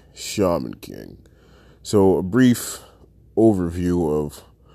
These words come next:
what it's about is people are able to communicate with, communicate with and fight with spirits. And the people are known, and these people are known as shamans. And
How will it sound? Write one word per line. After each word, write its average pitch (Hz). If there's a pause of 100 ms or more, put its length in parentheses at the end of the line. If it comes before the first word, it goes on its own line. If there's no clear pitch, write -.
(180)
what 87
it's 85
about 82
is 69
people 113
are 101
able 90
to 85
communicate 92
with, 69 (540)
communicate 107
with 87
and 87
fight -
with 92
spirits. 90 (880)
And 90
the 92
people 120
are 110
known, 92 (320)
and 90
these 120
people 98
are 90
known 87
as 90
shamans. 87 (680)
And 92